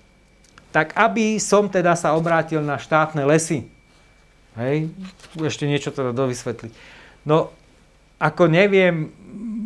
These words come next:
je, keď za mnou príde, keď za mnou príde štatutár firmy tu, s ktorými komunikujem,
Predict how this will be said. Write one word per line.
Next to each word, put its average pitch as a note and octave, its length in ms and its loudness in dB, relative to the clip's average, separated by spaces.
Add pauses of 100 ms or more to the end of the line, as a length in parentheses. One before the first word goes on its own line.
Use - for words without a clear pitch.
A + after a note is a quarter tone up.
(600)
je, E3 400 -2
keď F3 160 2
za D3+ 200 4
mnou G#3+ 220 0
príde, D#3 640 0
keď C#3 120 -8
za C#3+ 120 2
mnou F3 180 -2
príde D#3+ 240 -2
štatutár D#3 720 -2 (1400)
firmy F3+ 440 2
tu, A#2+ 320 0 (160)
s - 60 -20
ktorými C#3 320 -2
komunikujem, C#3+ 560 -2